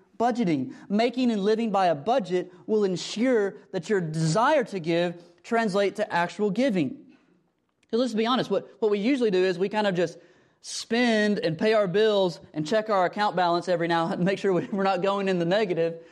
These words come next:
right? But we don't have a plan. We don't have a plan. And so we're not able to give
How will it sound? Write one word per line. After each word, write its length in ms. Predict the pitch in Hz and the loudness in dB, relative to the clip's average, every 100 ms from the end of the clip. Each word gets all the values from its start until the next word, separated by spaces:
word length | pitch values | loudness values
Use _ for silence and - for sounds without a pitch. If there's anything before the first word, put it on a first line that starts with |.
| - _ | -20 _
right? 260 | 175 190 185 | -2 0 0
But 80 | 208 | 0
we 80 | |
don't 160 | 240 269 | 0 2
have 120 | 277 | 0
a 40 | 262 | 0
plan. 580 | 220 302 349 254 135 - - _ _ - | 0 0 2 2 -2 -8 -20 _ _ -4
We 100 | 247 | -2
don't 120 | 277 | 0
have 120 | 247 | 0
a 60 | 233 | 0
plan. 540 | - 294 339 170 - - - _ _ _ | 0 0 2 0 -6 -16 -20 _ _ _
And 80 | 175 | -6
so 100 | 233 | -2
we're 100 | 214 | 0
not 200 | 226 226 | 0 0
able 180 | 226 202 | 0 0
to 80 | 196 | 0
give 200 | 226 | 0